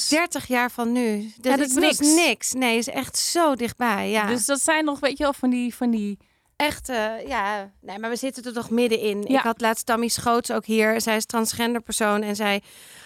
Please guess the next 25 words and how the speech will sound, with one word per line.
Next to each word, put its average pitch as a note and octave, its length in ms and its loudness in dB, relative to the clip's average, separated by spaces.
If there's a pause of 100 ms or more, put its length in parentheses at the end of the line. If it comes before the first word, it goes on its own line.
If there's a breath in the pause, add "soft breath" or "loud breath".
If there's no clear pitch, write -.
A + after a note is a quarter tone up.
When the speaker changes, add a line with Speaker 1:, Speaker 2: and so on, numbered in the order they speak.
Speaker 2:
had - 260 -2
ook A3+ 160 4
gezegd A3 380 0
tegen G#3+ 540 -2
iemand A3+ 400 0
van: A3 200 0
"Ja, G#3+ 100 4
maar A3 100 2
jij G#3 120 4
bent G#3+ 120 0
dan G#3 120 0
een G3+ 80 2
cis G#3+ 300 2
of A3 80 -6
zo." F#3+ 160 2
En F#3+ 100 0
toen G3+ 140 -2
had G#3 180 -2
diegene G#3+ 320 -6
gezegd: A3+ 260 -10
"Nee, G4+ 180 0
ik C#4+ 80 -6
ben F4 140 -4
gewoon E4 200 0
een," D4+ 100 -4